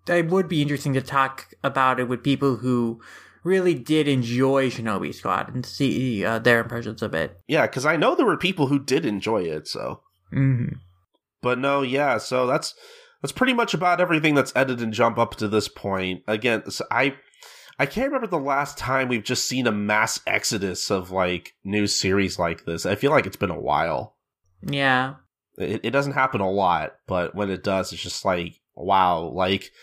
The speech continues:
Speaker 2: it, it's, it's, it's kinda depressing in a way. Like, like, Jump starts up all these new series, and it's just like, I, I think we even talked about it on the episode, like, uh, Beast Children,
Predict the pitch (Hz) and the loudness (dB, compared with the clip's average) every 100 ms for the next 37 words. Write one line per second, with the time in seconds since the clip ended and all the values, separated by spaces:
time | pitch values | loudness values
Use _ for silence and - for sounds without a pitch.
0 | - - _ _ _ _ _ - 143 139 | -20 -20 _ _ _ _ _ 2 2 4
1 | 143 139 - 156 156 - 165 - 247 190 | 2 0 -2 0 0 -2 -2 0 -2 0
2 | 139 - 120 - 131 131 131 127 135 135 | -2 -2 -2 0 0 0 0 0 2 2
3 | 135 110 107 104 98 - _ _ _ - | 0 0 0 0 -2 -8 _ _ _ -4
4 | 139 123 175 196 - 165 147 165 156 110 | -2 0 0 0 0 0 0 -2 -2 0
5 | 123 139 123 113 107 113 120 110 101 95 | 2 2 -2 -2 -2 0 2 2 -2 -6
6 | - - _ _ _ _ _ 131 131 156 | -12 -20 _ _ _ _ _ 2 2 0
7 | 143 147 131 92 135 135 151 185 170 - | 0 0 0 2 2 2 2 0 0 -4
8 | - 135 117 139 147 143 127 131 139 143 | -12 -12 -2 2 2 2 2 2 0 2
9 | 123 113 107 101 107 131 107 117 104 104 | 2 4 2 2 0 0 0 0 0 2
10 | 104 98 - - - _ _ _ _ 131 | 2 0 -4 -20 -20 _ _ _ _ 0
11 | 127 117 110 98 - 185 - 202 185 170 | 4 4 2 0 0 0 0 0 0 2
12 | 180 170 156 151 127 | 2 2 0 -4 -8